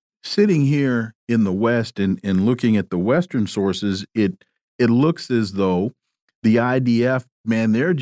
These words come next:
just running amok, shooting everything that moves, blowing up everything they can, and they're just kicking butt and taking names. Um,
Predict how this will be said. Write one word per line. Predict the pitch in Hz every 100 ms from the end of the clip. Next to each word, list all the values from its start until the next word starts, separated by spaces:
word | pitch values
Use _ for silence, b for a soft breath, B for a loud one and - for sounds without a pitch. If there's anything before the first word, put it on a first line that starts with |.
| 113
just | 98 -
running | - 90 104 135 139
amok, | 110 92 95 123 151 - -
shooting | - - 170 135
everything | 127 143 139 143 139 127
that | 90
moves, | 104 147 165 165 139
blowing | 90 123 156 151
up | 147 143
everything | 127 139 139 139 139 127
they | 92
can, | - 160 165 165 165 170 b b _ _ -
and | 123 123 120 117 117
they're | 123 117 117
just | 113
kicking | - 160 151 123
butt | 160 135
and | 113
taking | 160 151 120
names. | 139 233 - - - - -
Um, | - 202 190 -